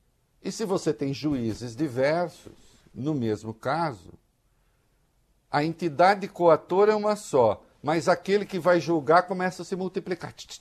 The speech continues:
E aí a chance de você ter juízos diversos para as mesmas coisas é gigantesca.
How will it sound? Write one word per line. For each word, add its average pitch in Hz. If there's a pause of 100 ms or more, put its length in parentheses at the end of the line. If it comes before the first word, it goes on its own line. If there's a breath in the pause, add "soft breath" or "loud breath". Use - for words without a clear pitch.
(2000)
E 156
aí 156
a 175
chance 202
de 151
você 135
ter 95 (840)
juízos 190
diversos 127 (300)
para 190
as 123
mesmas 135
coisas 180
é 180
gigantesca. 165